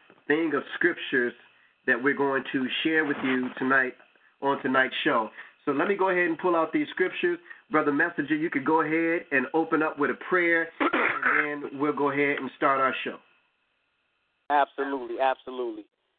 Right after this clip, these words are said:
Speaker 2: Bow heads and humble hearts. Father God, in the mighty name of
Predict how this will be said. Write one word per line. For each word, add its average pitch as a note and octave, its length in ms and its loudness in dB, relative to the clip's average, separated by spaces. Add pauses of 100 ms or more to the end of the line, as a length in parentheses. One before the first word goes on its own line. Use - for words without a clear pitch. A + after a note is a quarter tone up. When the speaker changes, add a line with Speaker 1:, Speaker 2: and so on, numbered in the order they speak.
(280)
Speaker 2:
Bow C#3+ 320 6
heads D3 420 2
and C3 100 -6
humble C3+ 280 -2
hearts. B2 460 2 (1000)
Father D3+ 180 4
God, C#3+ 320 6
in C#3 60 -6
the C#3 80 -2
mighty C#3 260 0
name C3+ 280 -8
of B2 80 -12